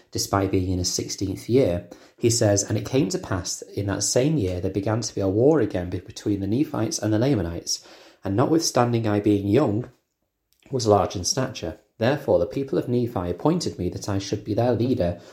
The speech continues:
or the leader of their armies." So Mormon points towards his physical prowess as to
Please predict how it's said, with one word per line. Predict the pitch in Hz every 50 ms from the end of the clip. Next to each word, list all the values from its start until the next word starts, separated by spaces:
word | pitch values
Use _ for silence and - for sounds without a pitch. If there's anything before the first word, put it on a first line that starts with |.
| - - -
or | - 123 147 156
the | 156
leader | 131 113 92 90 87 87
of | 90 90
their | - 90 87 90 98
armies." | 110 117 113 92 87 - - - - - _ _ _ _ _ _ _ _ _ _ _ _ - - - - _ _ - - - - - - - - - -
So | - - 135 127 123
Mormon | 127 127 135 165 185 185 165 127
points | - - 123 117 - - -
towards | - - 107 104 101 98 - -
his | 104 - -
physical | - - 160 - - 107 - 101 90
prowess | - - 98 87 82 85 80 - -
as | 92 - - - -
to | - 101 92 90 90 - -